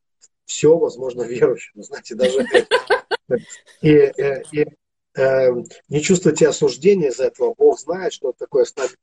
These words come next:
Speaker 1: что так с нами бывает. Мы просто не привыкли. Многие люди не привыкли так много общаться с Богом, не привыкли к такому вниманию к себе, к своей жизни, не привыкли к благословению.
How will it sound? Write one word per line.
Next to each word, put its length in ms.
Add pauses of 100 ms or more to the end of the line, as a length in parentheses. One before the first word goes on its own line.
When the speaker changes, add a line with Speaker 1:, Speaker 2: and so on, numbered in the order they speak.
Speaker 1:
что 200
так 200
с 80
нами 180
бывает. 360 (340)
Мы 120
просто 280
не 120
привыкли. 580 (380)
Многие 460
люди 160
не 160
привыкли 440
так 220
много 240
общаться 400
с 80
Богом, 260
не 80
привыкли 420
к 60
такому 320
вниманию 580 (260)
к 60
себе, 340
к 60
своей 360
жизни, 380 (260)
не 100
привыкли 500
к 80
благословению. 720